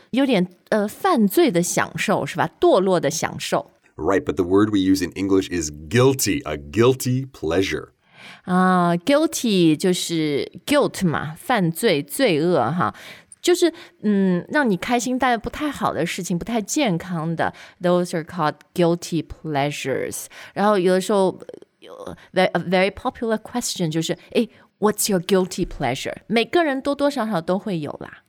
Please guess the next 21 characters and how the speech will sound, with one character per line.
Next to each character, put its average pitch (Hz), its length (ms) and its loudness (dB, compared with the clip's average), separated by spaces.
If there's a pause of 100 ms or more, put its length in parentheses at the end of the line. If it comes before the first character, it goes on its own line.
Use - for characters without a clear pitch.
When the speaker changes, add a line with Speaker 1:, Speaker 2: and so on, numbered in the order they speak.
Speaker 2:
Right, 85 240 0
of 92 120 -8
course. - 320 0
Not 110 360 2
limited 104 640 4
to 87 120 -4
food. 151 640 2
Other 87 220 -2
people 87 380 -2
have 80 340 -2
different 107 360 -2 (120)
guilty 104 340 0
pleasures. 113 500 0
But 87 200 -2 (320)
I 80 80 -6
think 143 340 2
for, 98 460 4 (360)
well, 73 200 -6
many 104 280 0
people 78 360 -2
anyway, 71 480 -4